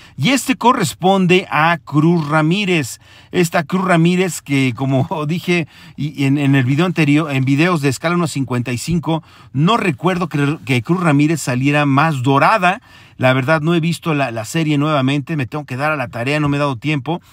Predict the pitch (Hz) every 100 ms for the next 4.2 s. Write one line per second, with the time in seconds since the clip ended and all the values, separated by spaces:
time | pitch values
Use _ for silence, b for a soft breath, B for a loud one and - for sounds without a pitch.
0 | b b 143 233 240 170 B B 185 185
1 | 190 190 220 214 170 196 226 208 180 202
2 | 180 170 156 143 131 175 175 151 - 170
3 | 185 175 143 131 123 120 123 - 185 170
4 | 170